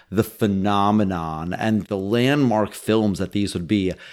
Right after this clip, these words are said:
I think they might have planned the trilogy a little better. Some of the continuity that we couldn't see had to do a lot more with the behind the scenes things.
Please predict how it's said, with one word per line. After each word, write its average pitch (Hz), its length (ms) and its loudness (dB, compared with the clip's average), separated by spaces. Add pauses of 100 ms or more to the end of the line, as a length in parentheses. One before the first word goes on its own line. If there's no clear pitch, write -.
(320)
I 165 200 0
think 196 600 0
they 170 160 8
might 131 280 4
have - 200 0
planned 107 760 0
the 98 180 -2
trilogy 104 720 2
a 113 60 6
little 95 320 2
better. 104 720 2 (260)
Some 110 200 2
of 98 80 2
the 98 120 -2
continuity 117 840 2
that 120 140 0
we 127 80 -2
couldn't 123 240 2
see 131 300 0 (240)
had 214 240 2
to 277 40 2
do 208 180 2
a 185 40 8
lot 147 260 4
more 127 220 4
with 110 160 2
the 104 80 0
behind 107 560 2
the 87 60 -2
scenes 107 760 4 (140)
things. 135 420 4